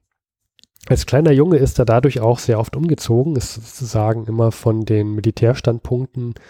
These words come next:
mit, äh, mitgenommen worden, also von Militärstandpunkt eins zu zwei, zu drei und so weiter. Die Familie ist damit hingezogen. Und in Taunton oder Taunton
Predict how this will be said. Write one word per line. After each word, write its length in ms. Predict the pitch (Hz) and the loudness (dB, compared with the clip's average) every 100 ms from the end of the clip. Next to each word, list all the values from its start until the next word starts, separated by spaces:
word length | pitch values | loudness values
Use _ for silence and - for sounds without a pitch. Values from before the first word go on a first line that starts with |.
| - - _ | -20 -20 _
mit, 280 | 117 120 - - | -2 -2 -2 -2
äh, 320 | 113 110 113 110 - | 0 2 2 -2 -6
mitgenommen 460 | 117 - 113 117 117 | -8 -4 -2 0 0
worden, 260 | 113 139 - - | -2 -2 -10 -6
also 200 | 113 98 | -4 -4
von 200 | - 107 | -4 -4
Militärstandpunkt 880 | 110 - 113 - 113 - 110 - 113 | -4 -2 -4 -2 -8 -8 -12 -4 -2
eins 320 | 117 - - | 0 -2 -16
zu 100 | - | -16
zwei, 300 | - - 110 | -8 -2 -2
zu 120 | - 107 | -2 -2
drei 180 | 113 | 0
und 100 | 110 | 0
so 100 | 113 | -2
weiter. 240 | 107 110 127 | 0 2 2
Die 100 | 110 | 2
Familie 360 | 120 110 117 | 0 0 0
ist 120 | 117 113 | 0 -2
damit 220 | 110 - | -4 -4
hingezogen. 420 | 120 - 127 147 _ _ _ - - _ _ _ _ | -8 -2 -2 -2 _ _ _ -20 -20 _ _ _ _
Und 340 | - 123 123 - 127 | -2 0 -2 -6 -2
in 380 | 117 113 113 | 0 0 -6
Taunton 720 | - 117 143 180 165 165 175 - _ _ _ _ - | -2 2 2 0 -2 -2 -2 -10 _ _ _ _ -10
oder 160 | 110 101 | -6 -6
Taunton 460 | 110 117 - 151 | -2 -4 -4 -8